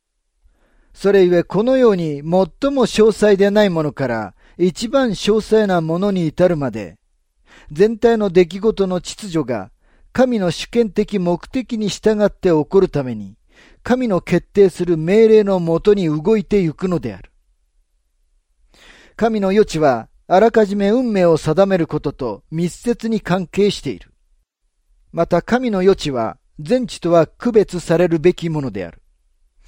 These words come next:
余地が将来の出来事だけを予期するのに対して、後者は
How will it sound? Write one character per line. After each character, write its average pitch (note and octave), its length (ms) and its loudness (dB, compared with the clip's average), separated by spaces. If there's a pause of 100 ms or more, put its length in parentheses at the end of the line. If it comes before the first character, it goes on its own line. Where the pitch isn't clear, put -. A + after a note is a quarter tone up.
(340)
余 G3+ 140 4
地 F3 140 -4
が E3+ 100 4
将 A#3+ 240 0
来 E3+ 140 4
の E3 120 -4
出 D3+ 180 0
来 G3+ 120 -12
事 G3 280 0
だ D3 220 2
け A3+ 180 -2
を F#3+ 140 4
予 G3 160 2
期 D#3+ 140 -6
す E3 160 -8
る D3+ 60 -8
の D#3 140 -6
に D#3 100 -8
対 D3+ 220 0
し - 100 -18
て、 A2 280 -12 (300)
後 F#3+ 160 0
者 D3 180 -4
は F#3 280 2